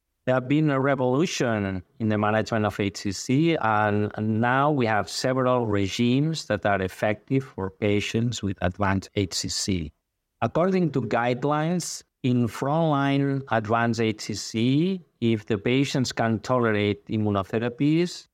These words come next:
atezolizumab plus bevacizumab is the frontline recommended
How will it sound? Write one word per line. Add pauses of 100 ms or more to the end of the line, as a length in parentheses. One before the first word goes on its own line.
atezolizumab
plus
bevacizumab
is
the
frontline
recommended